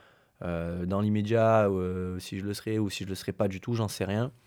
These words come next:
Mais en tout cas, euh, ben voilà, c'est comme ça, c'est la vie. Si la porte doit se fermer là-bas, ben, ça m'en ouvrira ailleurs,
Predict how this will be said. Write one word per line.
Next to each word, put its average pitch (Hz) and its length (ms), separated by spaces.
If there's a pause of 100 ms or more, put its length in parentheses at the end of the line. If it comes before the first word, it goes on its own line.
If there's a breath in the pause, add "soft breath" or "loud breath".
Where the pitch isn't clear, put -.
(360 soft breath)
Mais 107 160
en 110 140
tout 110 100
cas, 127 300
euh, 107 460
ben 101 120
voilà, 156 240
c'est - 140
comme 107 160
ça, 135 160
c'est - 120
la 101 120
vie. 143 320 (460 soft breath)
Si - 300
la 131 120
porte 120 240
doit 110 100
se 107 60
fermer 107 260
là-bas, 110 300
ben, 92 120
ça 98 140
m'en 98 100
ouvrira 104 500
ailleurs, 107 480